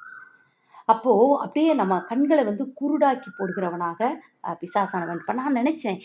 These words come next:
ஏன் இந்த தாவீது மட்டும் இப்படி இவ்வளோ தூரம் ஒரு, ஒரு, ஒரு விமனைசர் மாதிரி எந்த பொண்ணை பார்த்தாலும் தப்பு பண்றாரு. பத்சேபா பார்த்தாலும் இப்படி பண்றாரு.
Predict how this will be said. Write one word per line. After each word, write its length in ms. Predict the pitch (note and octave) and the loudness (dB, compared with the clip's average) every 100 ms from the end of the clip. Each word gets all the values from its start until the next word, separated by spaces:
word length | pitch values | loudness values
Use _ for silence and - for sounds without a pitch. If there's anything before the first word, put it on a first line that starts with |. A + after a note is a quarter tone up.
| - - | -18 -12
ஏன் 240 | A#3 F4 | 0 2
இந்த 180 | F4+ A#3 | 4 2
தாவீது 520 | F#3+ G#3 G3+ B3+ B3+ | -2 -2 -2 -2 -2
மட்டும் 260 | A3+ A3+ B3 G3 | -2 -4 -6 -8
இப்படி 580 | F#3+ - C4+ C#4 G3 A3 | -14 -6 -2 -2 -4 -6
இவ்வளோ 280 | D4 F4+ F4+ | 0 2 4
தூரம் 200 | E4 A#3 | 4 4
ஒரு, 200 | G3 F3 - - | 2 0 -6 -8
ஒரு, 180 | G#3 G3+ F#3 F3 E3+ - C4 - - - | -2 0 -2 -4 -4 -6 -8 -14 -20 -12
ஒரு 240 | G3+ F#3+ F#3 | -8 -6 0
விமனைசர் 580 | A#3+ D4+ D4+ D4 B3+ G#3 | 4 6 4 2 0 0
மாதிரி 560 | G#3+ A#3 B3 G#3 C4+ C4+ - - | 2 2 2 0 -2 -6 -18 -6
எந்த 520 | G#3 C4+ E4+ F4 G4+ | 0 4 4 6 4
பொண்ணை 280 | F4 E4+ E4+ | 6 6 6
பார்த்தாலும் 560 | E4 C#4 C4 A#3+ A#3+ A#3 | 4 2 4 2 2 0
தப்பு 320 | G3 G3 F#3 | -4 -4 -4
பண்றாரு. 280 | F3 E3 D#3 | -2 -2 -2
பத்சேபா 600 | - _ - F#3+ G3 G3 | -8 _ 2 4 4 4
பார்த்தாலும் 500 | G#3 G3+ A3 A3+ A3+ | 2 2 0 0 -4
இப்படி 240 | A#3 A#3 | -4 -2
பண்றாரு. 220 | G#3 G3+ | 2 0